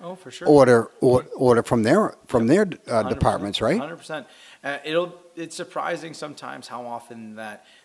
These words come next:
Speaker 1: those types of opportunities are available around, um, you know, at the federal space. Um, you know, I love to use stories, and I was just working with a,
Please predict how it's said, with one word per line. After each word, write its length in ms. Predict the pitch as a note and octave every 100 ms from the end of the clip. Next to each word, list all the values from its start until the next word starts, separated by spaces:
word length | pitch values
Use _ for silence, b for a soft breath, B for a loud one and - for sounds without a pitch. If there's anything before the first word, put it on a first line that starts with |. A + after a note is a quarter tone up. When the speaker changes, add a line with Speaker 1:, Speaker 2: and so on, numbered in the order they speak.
| _
Speaker 1:
those 220 | A#2+ B2 B2
types 220 | A2+ A2+
of 100 | G#2
opportunities 720 | G#2+ G#2+ - G#2+ G#2 G#2 F#2+
are 120 | G#2 G2+
available 720 | F#2+ F#2+ G2+ F#2+ F#2+ F#2+ -
around, 640 | G#2 G2 G2 G2+ G2 G2 - -
um, 440 | G#2 G#2 G2+ G2 _
you 80 | A2+
know, 160 | G#2
at 100 | G#2 G2+
the 60 |
federal 420 | - A2 G#2 G#2
space. 460 | F#2+ - A2 F#2+ - b b b -
Um, 360 | G#2 G2 G2+
you 80 | A2
know, 220 | A2 G2+ F#2+ _ B2
I 40 |
love 220 | C3 C3+
to 60 | B2+
use 180 | B2+ -
stories, 400 | C3 C3+ C3 A#2
and 80 |
I 80 | A2+
was 120 | B2+ A#2+
just 160 | A2+
working 280 | A#2 A2+ A2
with 160 | G#2 G#2+
a, 200 | G#2